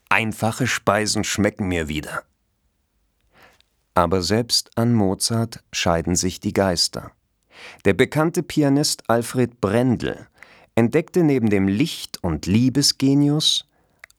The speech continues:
auch eine dämonische, dunkle Seite in Mozarts Musik.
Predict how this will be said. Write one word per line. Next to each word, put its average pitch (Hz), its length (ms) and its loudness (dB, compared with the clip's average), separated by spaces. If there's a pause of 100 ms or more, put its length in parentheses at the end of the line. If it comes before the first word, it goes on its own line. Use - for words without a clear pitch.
auch 113 380 0
eine 131 280 2
dämonische, 131 960 0 (480)
dunkle 117 460 0
Seite 69 480 -6
in 85 160 0
Mozarts 87 600 0
Musik. 80 580 -6